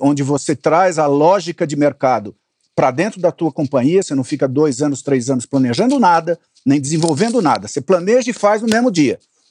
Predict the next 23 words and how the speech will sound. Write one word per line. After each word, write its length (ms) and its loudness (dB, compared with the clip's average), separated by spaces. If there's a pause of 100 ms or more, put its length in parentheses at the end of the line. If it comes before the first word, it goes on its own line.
(120)
né? 240 0 (280)
E, 240 2
e, 420 2
e 40 0
testa 560 0
no 140 0
mercado 400 0
real 560 2
e 80 2
traz 280 -2
os 120 -6
resultados 400 -4
pra 160 -6
dentro 180 -4
de 100 -12
casa. 320 -4
E 60 4
esse 180 0
é 40 2
o 60 0
ciclo, 600 0 (240)
novo 380 2
ciclo, 580 -2